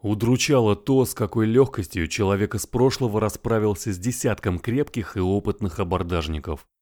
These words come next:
Мик с Кайрой и Байтеросом сидели на брёвнах у костра. Молчали. На огромной поляне висел вой и плач. Моряки хоронили родных.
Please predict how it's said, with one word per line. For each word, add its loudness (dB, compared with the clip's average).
Мик -2
с -8
Кайрой 2
и -2
Байтеросом 0
сидели -2
на 0
брёвнах 0
у -8
костра. -6
Молчали. -2
На 0
огромной 0
поляне 0
висел -4
вой -2
и -8
плач. -4
Моряки 0
хоронили -2
родных. -4